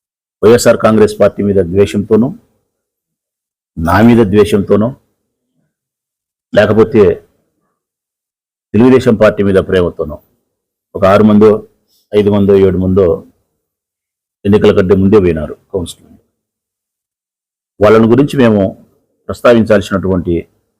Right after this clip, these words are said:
అవసరం కానీ ఆవశ్యకత కానీ లేదు. వాళ్ళని ప్రస్తావించను కూడా నేను. ఎన్నికలు అయిపోయిన తర్వాత,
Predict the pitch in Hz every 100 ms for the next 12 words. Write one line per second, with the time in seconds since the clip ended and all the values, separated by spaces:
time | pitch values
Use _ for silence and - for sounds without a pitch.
0 | _ _ - 196 - 113 104 110 98 101
1 | - 92 - 90 104 92 90 - _ _
2 | _ _ _ _ _ _ _ _ _ _
3 | _ _ _ _ _ _ - 95 90 90
4 | - 101 98 87 87 85 82 69 90 -
5 | _ _ _ _ _ _ _ _ _ _
6 | _ _ _ _ _ _ _ - 110 165
7 | 175 123 123 131 120 101 101 92